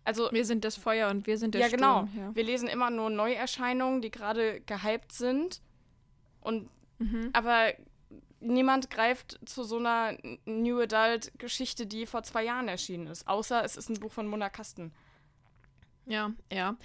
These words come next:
Speaker 2: Also ich muss sagen, ich, ich weiß nicht, ob das ein generelles Phänomen ist oder nur ein, äh, Bubble-Phänomen. Also auf alle Fälle im New Adult kann ich's total bestätigen. Das ist ein super schnelllebiges Genre.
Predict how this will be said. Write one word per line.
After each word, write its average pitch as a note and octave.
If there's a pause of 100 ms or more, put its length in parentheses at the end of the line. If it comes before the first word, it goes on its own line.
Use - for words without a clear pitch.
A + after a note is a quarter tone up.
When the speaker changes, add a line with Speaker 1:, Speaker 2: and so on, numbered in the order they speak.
(200)
Speaker 2:
Also B3+
ich C#4
muss E4
sagen, D4
ich, -
ich -
weiß C4
nicht, C#4
ob A#3
das B3+
ein A#3
generelles A#3
Phänomen B3
ist B3+
oder A#3
nur A3+
ein, G#3+
äh, F#3+
Bubble-Phänomen. C#4
Also G#3+
auf G#3+
alle A#3
Fälle A3+
im G#3
New G#3+
Adult G#3+
kann G#3
ich's G#3
total G3
bestätigen. G3
Das G3+
ist -
ein G#3
super B3
schnelllebiges G#3+
Genre. G3